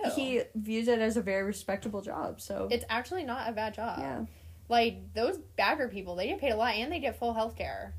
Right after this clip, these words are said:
Speaker 2: Like, they get full
Speaker 1: That's
Speaker 2: benefits.
Speaker 1: crazy. That's absolutely
Speaker 2: And,
Speaker 1: crazy.
Speaker 2: like, I don't think their hours are crazy. I think that's, like, the, because they, like, can't,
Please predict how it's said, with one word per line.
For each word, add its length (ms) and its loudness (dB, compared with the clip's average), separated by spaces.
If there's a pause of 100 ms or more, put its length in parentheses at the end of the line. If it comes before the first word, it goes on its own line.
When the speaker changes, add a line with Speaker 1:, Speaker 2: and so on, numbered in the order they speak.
Speaker 2:
Like, 140 6
they 100 4
get 180 2
full 160 2
Speaker 1:
That's 280 4
Speaker 2:
benefits. 220 0
Speaker 1:
crazy. 720 0
That's 240 -4
absolutely 460 -4
Speaker 2:
And, 140 2 (100)
Speaker 1:
crazy. 80 0
Speaker 2:
like, 260 6
I 80 4
don't 160 0
think 120 -6
their 100 0
hours 280 0
are 100 -2
crazy. 420 -6
I 60 -4
think 200 -6
that's, 220 -4
like, 180 -6
the, 80 -8
because 380 -6
they, 120 -2
like, 220 -2
can't, 400 -6